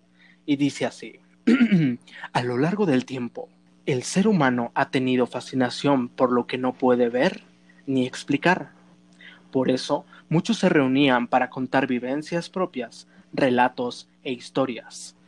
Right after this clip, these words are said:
derivando así en una gran industria que genera millones de dólares al año.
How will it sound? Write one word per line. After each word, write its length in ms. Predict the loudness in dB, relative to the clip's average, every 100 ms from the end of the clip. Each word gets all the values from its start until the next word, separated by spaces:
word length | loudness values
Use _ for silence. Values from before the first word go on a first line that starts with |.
| _
derivando 560 | 2 4 6 4 4 0
así 360 | -2 0 2
en 100 | 2
una 220 | 0 -2 2
gran 340 | 4 4 0
industria 560 | -4 -2 -2 -2 -4 -2
que 100 | -4
genera 360 | -4 0 0
millones 560 | -2 -2 0 0 -2 -2
de 80 | -2
dólares 420 | 2 2 2 0
al 140 | 0
año. 240 | -2 -8